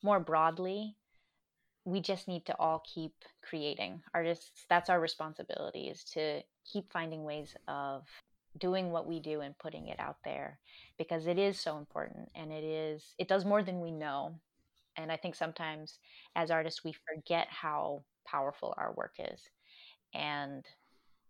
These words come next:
like, for me, it's, it's the tiniest things. Like, I'll stumble across some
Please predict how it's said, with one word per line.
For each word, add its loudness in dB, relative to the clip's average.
like, 0
for 2
me, 0
it's, -4
it's -4
the 2
tiniest 0
things. -2
Like, 0
I'll 4
stumble 2
across 0
some -4